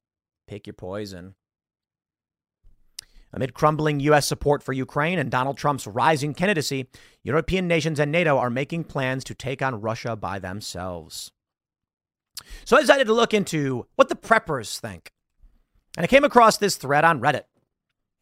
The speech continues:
This one's really interesting. Very interesting. So this is a post on Reddit, preppers. "World War Three possible with the next few years?" asks one user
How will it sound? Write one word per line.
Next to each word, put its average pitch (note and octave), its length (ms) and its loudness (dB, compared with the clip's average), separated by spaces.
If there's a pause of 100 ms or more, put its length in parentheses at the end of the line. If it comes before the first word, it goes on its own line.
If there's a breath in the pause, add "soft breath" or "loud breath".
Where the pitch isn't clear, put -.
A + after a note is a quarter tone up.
(240)
This A#2 160 -8
one's A#2+ 180 -6
really A2 220 -6
interesting. F#2 440 -12 (920)
Very G2 280 -10
interesting. - 400 -18 (2000)
So - 140 0
this G3+ 160 6
is A#3+ 60 0
a C#4+ 60 0
post A3+ 260 8
on G3 80 10
Reddit, C#3 300 0 (440)
preppers. D#3 460 -4 (920)
"World G#3 340 6
War A#3 220 8
Three F#3+ 320 -2
possible G3 560 -2
with A#2 140 -8
the C#3 80 -6
next C#3+ 240 -6
few D#3+ 180 -10
years?" D#3+ 540 -10 (400)
asks - 280 -8
one C3 200 -4
user A2+ 260 -8